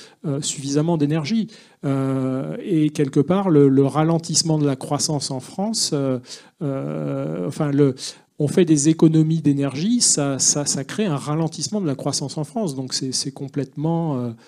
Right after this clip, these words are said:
euh, enfin, j'allais dire contre-productif, mais c'est, c'est la base même. Mais voilà, on comprend bien les difficultés aujourd'hui de pas avoir su-, investi suffisamment en amont dans notre, dans notre, euh,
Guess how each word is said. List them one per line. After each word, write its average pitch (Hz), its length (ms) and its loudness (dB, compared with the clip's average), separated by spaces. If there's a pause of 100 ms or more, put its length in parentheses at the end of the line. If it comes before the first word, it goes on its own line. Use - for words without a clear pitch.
(360)
euh, 156 400 -12 (340)
enfin, 123 360 -12 (140)
j'allais 127 220 -4
dire 143 180 -4
contre-productif, 139 840 -4
mais 127 200 -6
c'est, 123 280 -4
c'est 123 180 -6
la 127 80 -6
base 131 200 -4
même. 196 160 0
Mais 151 100 0
voilà, 175 240 2
on 143 220 -4
comprend 143 360 -2
bien 170 200 0
les 170 140 2
difficultés 160 680 -4
aujourd'hui 143 540 0 (360)
de 139 100 0
pas 151 200 0
avoir 147 240 0
su-, - 320 -6
investi 143 440 -2
suffisamment 151 800 -2
en 135 140 -4
amont 151 300 0
dans 131 180 -2
notre, 131 540 -4 (580)
dans 131 160 -4
notre, 139 420 -4
euh, 123 880 -6